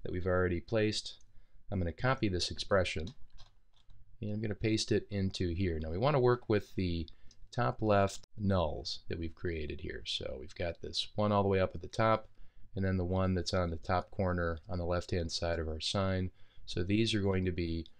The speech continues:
what we're gonna utilize. And let's go into base, and we're gonna paste this expression here.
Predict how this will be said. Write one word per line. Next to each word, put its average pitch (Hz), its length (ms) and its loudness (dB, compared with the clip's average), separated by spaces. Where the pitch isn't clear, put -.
what 90 240 0
we're 90 80 -2
gonna 85 140 -2
utilize. 78 800 -8
And 87 240 -6
let's - 580 -4
go 92 120 0
into 87 640 0
base, - 560 0
and 135 180 -6
we're 120 80 -4
gonna 104 140 0
paste 101 360 -2
this - 180 -2
expression 85 600 -2
here. 95 280 -4